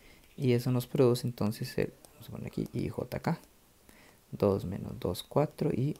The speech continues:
uno, uno, uno. Y vean que ese vector nos va a ir dando aquí menos dos,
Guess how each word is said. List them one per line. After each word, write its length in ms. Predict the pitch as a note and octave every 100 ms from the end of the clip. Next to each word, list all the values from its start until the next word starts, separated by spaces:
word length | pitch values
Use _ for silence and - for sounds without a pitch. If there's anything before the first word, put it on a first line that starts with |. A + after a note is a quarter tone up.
| -
uno, 220 | G#2+ G#2+
uno, 260 | F2 F2 -
uno. 300 | - E3+ F#3 - _ _ - - - - -
Y 200 | - B2+
vean 200 | A#2 G#2
que 180 | G#2+ G#2+
ese 240 | G2 - - - _ _ - _ -
vector 520 | C3 C3 - A#2+ C3 -
nos 260 | G#2+ F2+ -
va 60 |
a 40 | E2+
ir 120 | F2
dando 240 | F#2 F2
aquí 180 | F2+ -
menos 320 | E2 C2+ B1+
dos, 600 | C#3 D3 D3 - - -